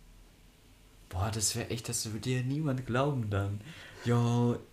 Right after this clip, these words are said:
ey, das ist ja echt das Unrealistische, was man so erzählen kann. So, „Yo, ich war auf dem Mars, hab so da meine Aufgaben gemacht.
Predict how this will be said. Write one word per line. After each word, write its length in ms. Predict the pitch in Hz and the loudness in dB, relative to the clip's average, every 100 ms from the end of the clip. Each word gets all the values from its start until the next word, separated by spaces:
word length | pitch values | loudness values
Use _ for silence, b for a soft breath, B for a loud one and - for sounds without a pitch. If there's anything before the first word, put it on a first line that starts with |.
| - | -8
ey, 100 | 107 | -4
das 200 | 101 101 | 0 2
ist 60 | |
ja 60 | 113 | 2
echt 180 | 127 117 | 2 2
das 120 | - | 0
Unrealistische, 720 | - 143 123 107 107 - 107 | 2 6 8 8 4 2 2
was 160 | 98 101 | 2 2
man 120 | 101 | 2
so 80 | 92 | 4
erzählen 300 | 90 98 90 | 4 4 4
kann. 100 | 92 | 4
So, 140 | 87 90 B B B | 2 0 B B B
„Yo, 500 | 90 87 92 90 90 - | 4 8 8 6 2 -8
ich 160 | - - | -6 0
war 360 | 87 85 85 - | 2 4 4 2
auf 120 | 90 | -2
dem 200 | 92 82 | 0 2
Mars, 440 | 87 101 104 104 | 2 4 2 0
hab 100 | 98 92 | -2 -4
so 100 | 95 | -2
da 200 | 98 98 | 0 0
meine 240 | 98 95 | 0 2
Aufgaben 400 | 92 92 101 95 | 0 0 0 0
gemacht. 260 | 95 92 | 2 2